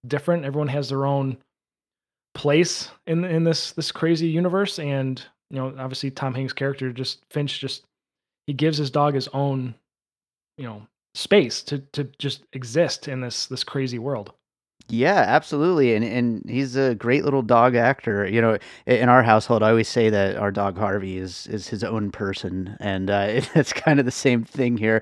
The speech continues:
Speaker 2: But I, I, I love that you brought Fallout into this because, uh, I, I hadn't thought of it, but absolutely with the dog character and the post-apocalyptic setting and everything,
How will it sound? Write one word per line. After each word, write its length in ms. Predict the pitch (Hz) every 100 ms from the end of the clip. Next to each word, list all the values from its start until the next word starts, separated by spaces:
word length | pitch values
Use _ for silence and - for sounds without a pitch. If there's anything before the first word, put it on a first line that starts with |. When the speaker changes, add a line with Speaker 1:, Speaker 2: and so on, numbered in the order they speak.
| - -
Speaker 2:
But 120 | - 143
I, 160 | 143
I, 160 | 160 151 156 143
I 40 |
love 220 | 143 143 190
that 80 |
you 100 | 151
brought 240 | 113 117 107
Fallout 460 | 117 110 107 107
into 220 | 107 98 113
this 260 | 101 95
because, 480 | 113 107 120 107 -
uh, 60 | 113
I, 340 | 107 107 123
I 120 | - 120
hadn't 320 | 113 160 170
thought 240 | - 131
of 100 | 196
it, 120 | 147 -
but 140 | 92
absolutely 640 | 120 165 - 120 175 185 117
with 180 | 107
the 60 | -
dog 320 | 90 107 110
character 560 | 110 113 107 - 117 107
and 120 | 104
the 60 | 101
post-apocalyptic 840 | 113 104 110 107 104 110 107 110
setting 560 | - 104 107 107 107 107
and 180 | 101 107
everything, 560 | 107 107 - 113 104